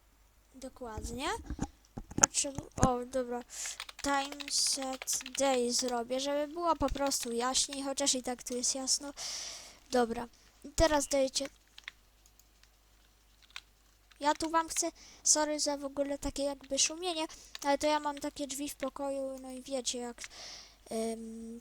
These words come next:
to jest. Jak pralka jeszcze pierze. No to jakby coś, dobra. Damy im gdzieś dotąd te półki, tak.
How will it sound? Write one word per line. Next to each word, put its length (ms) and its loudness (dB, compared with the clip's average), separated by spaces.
to 120 6
jest. 460 10
Jak 180 -10
pralka 500 2
jeszcze 280 0
pierze. 480 0
No 80 -12
to 100 -4
jakby 280 -12
coś, 260 -8
dobra. 260 -12
Damy 340 4
im 180 -6
gdzieś 240 0
dotąd 500 2
te 200 -8
półki, 540 -8
tak. 720 -4